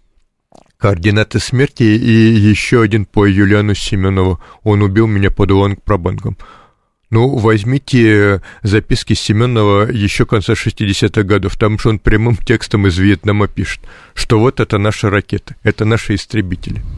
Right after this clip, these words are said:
Ну, кто мешал? Вы же боретесь за мир. Вы собираетесь бороться за мир или нет? Пожалуйста, снимайте. Ну, доходит уже до смешного.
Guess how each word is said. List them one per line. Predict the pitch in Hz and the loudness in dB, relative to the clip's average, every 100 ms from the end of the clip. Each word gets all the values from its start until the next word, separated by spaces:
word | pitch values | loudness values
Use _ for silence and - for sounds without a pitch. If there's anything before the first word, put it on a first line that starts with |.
| - - - - - | -14 -18 -20 -20 -8
Ну, | 117 | -6
кто | - - 117 | -4 0 2
мешал? | 107 104 - 107 | 2 0 0 0
Вы | 95 | 0
же | 87 101 | 0 0
боретесь | 98 120 120 117 98 | 2 2 0 0 0
за | 87 113 | 2 0
мир. | 110 101 - - - - - - | 0 -4 -8 -12 -16 -20 -20 -10
Вы | 98 | -4
собираетесь | - 101 123 151 - 113 - | -2 0 2 2 0 -2 -2
бороться | 101 104 101 - 92 | -2 0 -2 -4 -4
за | 101 | -2
мир | 95 87 | 0 2
или | 92 95 | 2 2
нет? | 110 92 - - _ _ _ | 0 -4 -8 -20 _ _ _
Пожалуйста, | 107 101 139 - 101 | -2 0 2 0 -2
снимайте. | - 104 101 120 117 - - _ _ _ _ _ _ _ _ _ _ | -6 -4 0 0 -2 -6 -14 _ _ _ _ _ _ _ _ _ _
Ну, | 104 104 | 0 2
доходит | 95 104 143 135 - | 2 0 0 0 0
уже | 110 92 107 | 2 2 2
до | 98 | 0
смешного. | - 113 113 - 92 - | -2 -2 -2 -2 -4 -6